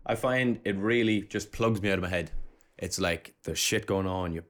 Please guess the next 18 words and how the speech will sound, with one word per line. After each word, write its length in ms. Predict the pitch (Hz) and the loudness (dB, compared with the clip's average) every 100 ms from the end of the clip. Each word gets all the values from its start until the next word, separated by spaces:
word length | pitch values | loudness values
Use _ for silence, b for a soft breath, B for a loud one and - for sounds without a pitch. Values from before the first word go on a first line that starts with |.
| - | 0
busy, 420 | 113 101 95 87 | 2 2 0 0
everything 480 | - 110 107 107 104 | 0 0 2 2 2
is 120 | 92 | 2
like, 200 | 98 95 B B B B B - | 0 -2 B B B B B -4
like 100 | 101 | -2
a 60 | 92 | 2
ball 300 | 110 113 107 | 4 4 6
of 80 | |
wool. 380 | 101 104 107 98 - - | 4 4 2 -2 -6 -6
You 60 | |
have 180 | 82 104 | -2 0
a 60 | 98 | 0
smoke 480 | - 104 98 - - - _ - | -2 0 0 -4 -20 -20 _ -12
of 340 | - 87 85 - _ _ - | -4 -2 -4 -10 _ _ -10
whatever 280 | 78 87 95 | -4 -2 -2
it 60 | |
may 120 | 92 | -2
be. 340 | 98 95 104 | 0 0 0